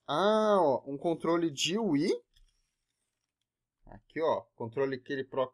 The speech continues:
aquele Classic do Wii. Chinesinho, cara. Eu tenho um desse aqui. Eu tenho, acho que um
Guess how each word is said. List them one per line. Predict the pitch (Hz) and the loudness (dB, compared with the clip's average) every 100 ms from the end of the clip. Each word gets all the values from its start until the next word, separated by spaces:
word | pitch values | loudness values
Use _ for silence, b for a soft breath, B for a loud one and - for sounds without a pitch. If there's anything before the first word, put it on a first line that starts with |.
| - 120 | -12 -12
aquele | - 127 | -4 -4
Classic | - 131 123 - 120 | -2 -2 -2 -4 -10
do | 123 175 | -6 -4
Wii. | 143 170 247 _ _ _ _ _ _ | -2 -4 -8 _ _ _ _ _ _
Chinesinho, | - - 214 226 147 123 185 269 | -6 -2 2 2 0 -2 -4 -4
cara. | - 143 117 | 2 2 2
Eu | 156 | -2
tenho | 180 208 269 | 4 4 4
um | 247 226 | -4 2
desse | 196 190 | 2 2
aqui. | - - 175 320 _ _ _ _ _ - | -8 -6 -6 -8 _ _ _ _ _ -10
Eu | 123 | -8
tenho, | 135 160 170 | -2 -2 -2
acho | 170 | -4
que | 190 | -4
um | 175 165 160 | -4 -4 -6